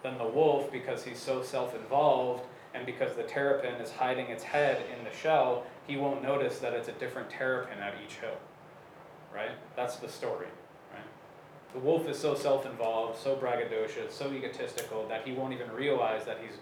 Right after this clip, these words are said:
racing against six different turtles, okay? But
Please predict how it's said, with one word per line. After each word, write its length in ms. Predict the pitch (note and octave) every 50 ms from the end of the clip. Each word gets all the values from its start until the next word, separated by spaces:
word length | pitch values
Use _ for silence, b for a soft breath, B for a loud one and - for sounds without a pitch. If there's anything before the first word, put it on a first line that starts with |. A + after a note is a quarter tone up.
| -
racing 320 | B2+ A#2+ A#2+ - - B2+ A2 G#2+
against 280 | G#2 G#2+ G#2 G2+ - -
six 220 | A#2+ A2 - -
different 320 | - A#2+ G#2+ - G#2 F#2+ -
turtles, 200 | - G#2 F#2+ - - - - - - - - - - - - - - - - - - - - - - - - -
okay? 140 | - A2 A2+ A2+ - - - - - - - - - - - - - - - - - - - - - - - - - - - - - - -
But 320 | - D#3 D3 - - -